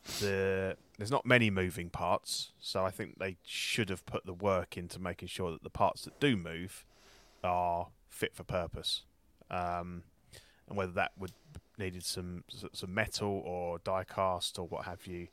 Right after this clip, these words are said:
um, or just a different way of doing it, because, um, <sighs> yeah, I mean, <sighs> if I get mine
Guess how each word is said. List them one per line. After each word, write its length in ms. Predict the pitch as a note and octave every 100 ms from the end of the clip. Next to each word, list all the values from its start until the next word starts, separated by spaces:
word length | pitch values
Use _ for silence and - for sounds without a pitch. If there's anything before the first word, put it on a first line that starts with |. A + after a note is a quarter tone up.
| - - - _ -
um, 800 | F2+ F2 F2 F2 F2 F2 E2+ - _
or 120 | F#2+ F#2
just 420 | - - - - _ _ _ _ _ -
a 40 | -
different 340 | A#2+ - G2 G2
way 160 | F#2+
of 100 | F#2 -
doing 260 | G2+ F2
it, 140 | E2+ - -
because, 720 | F2+ - G2+ F#2 F2 - - -
um, 480 | F#2 F2+ F2+ F#2 F2+ - - - - - - - - - _ _ _ _ _ _ _ _ - -
<sighs> 60 | - - - -
yeah, 180 | G#2
I 80 | A2+
mean, 240 | C#3 D3 - - A1 - - -
<sighs> 500 | - - - - -
if 160 | C#3+
I 120 | E3
get 220 | C#3 D3 -
mine 420 | C3+ C3 B2+